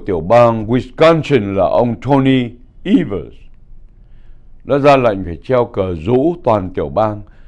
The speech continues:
để tưởng niệm những người quá cố. Quý vị thấy cái chuyện nó loạn ở nước Mỹ. Mấy năm nay nó êm rồi.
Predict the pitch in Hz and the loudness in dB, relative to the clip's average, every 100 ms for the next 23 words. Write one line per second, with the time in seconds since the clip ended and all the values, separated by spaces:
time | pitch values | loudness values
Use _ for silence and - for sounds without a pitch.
0 | - - 98 92 - 110 90 110 123 107 | -20 -10 -6 -4 -2 -2 -2 -2 0 0
1 | - - - - 107 127 151 117 92 69 | -2 -18 -20 -14 -8 -8 -4 -2 -2 -4
2 | - - - 98 101 98 95 104 131 - | -16 -16 -6 -6 -4 -4 -4 -6 -12 -20
3 | - - - - - - - - - - | -20 -20 -20 -20 -20 -20 -20 -20 -20 -20
4 | - - - - - - - - - - | -20 -20 -20 -20 -20 -20 -20 -20 -20 -20
5 | - - - - 196 208 160 113 165 180 | -20 -20 -20 -10 -2 2 2 2 -4 -4
6 | 196 147 110 - - - - - - - | -4 -4 -4 -12 -20 -20 -20 -20 -20 -20
7 | - - - - - - - - 165 156 | -20 -20 -20 -20 -20 -20 -18 -4 0 4
8 | 151 123 73 82 120 135 127 127 156 - | 4 4 -2 -8 -8 -6 -8 -8 -16 -18
9 | - - - - - - - - - - | -20 -20 -20 -20 -20 -20 -20 -20 -20 -20
10 | - - - - - - - - - - | -20 -20 -20 -20 -20 -20 -20 -20 -20 -20
11 | - - - - - - - - 147 175 | -20 -20 -20 -20 -20 -20 -20 -10 0 2
12 | 196 160 151 147 147 170 147 147 135 117 | 2 0 0 -2 -4 -4 0 0 0 -6
13 | 80 | -6